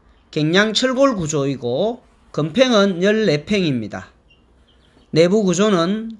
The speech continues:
거실 겸 주방, 욕실 하나, 방 한 칸으로 구성이 되어 있습니다. 지금 현재 주인분은 상시 거주용으로 사용을 하고 있습니다.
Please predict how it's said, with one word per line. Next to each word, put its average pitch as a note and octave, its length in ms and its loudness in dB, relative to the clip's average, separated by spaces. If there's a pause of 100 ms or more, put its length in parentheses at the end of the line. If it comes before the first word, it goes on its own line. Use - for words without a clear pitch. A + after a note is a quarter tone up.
거실 E3+ 400 -2
겸 A3+ 320 0
주방, B2+ 540 -4 (640)
욕실 F3+ 480 0
하나, D3+ 680 -2
방 D3+ 240 0
한 G#3+ 260 -2
칸으로 F3 480 0
구성이 C#3+ 440 -6
되어 A#2 180 -4
있습니다. G#2 560 -10 (1600)
지금 G3 360 2
현재 F#3+ 380 0
주인분은 A3 760 -2
상시 F#3 640 -4
거주용으로 G#3 760 0
사용을 D3 420 -4
하고 D3+ 280 -4
있습니다. A2 560 -10